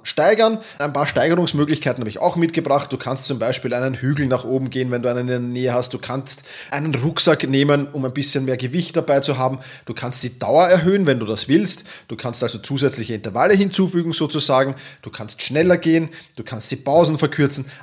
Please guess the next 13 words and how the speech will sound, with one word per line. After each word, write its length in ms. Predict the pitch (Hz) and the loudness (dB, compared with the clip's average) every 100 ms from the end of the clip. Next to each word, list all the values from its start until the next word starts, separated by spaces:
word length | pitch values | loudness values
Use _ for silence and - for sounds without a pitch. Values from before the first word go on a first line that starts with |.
| - | -6
All 240 | 165 233 | -2 0
das 280 | 202 196 - | 0 -2 -4
kannst 340 | - 156 - | -4 -4 -4
du 60 | 117 | -6
tun 380 | - 202 285 - - | -2 -2 -4 -10 -16
und 180 | 120 - | -14 -2
all 160 | 135 165 | 0 2
das 280 | 131 139 | 2 2
ist 220 | 135 - 120 | -2 -6 -2
wirklich 380 | 131 143 139 | -2 -4 -6
eine 180 | 123 117 | -8 -8
coole 320 | - 127 135 | -6 -2 0
Sache, 380 | 131 107 - 113 | 0 0 -2 -4